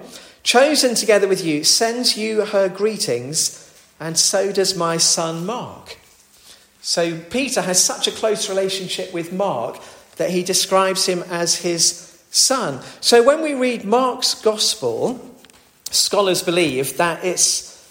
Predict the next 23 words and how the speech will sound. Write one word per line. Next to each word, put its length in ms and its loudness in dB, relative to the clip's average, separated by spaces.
it's 200 -4
the 80 -4
first-hand 760 0
testimony 640 -4
of 320 -4
Peter. 400 -6
So 300 -2
Mark 420 -6
was, 440 -2
you 100 -8
know, 80 -4
Mark 280 -2
heard 360 0
it 100 -2
first-hand 680 -4
from 160 -8
Peter 380 -4
and 220 -4
basically 680 -4
writes 400 0
down 320 -4
what 220 0
he's 420 0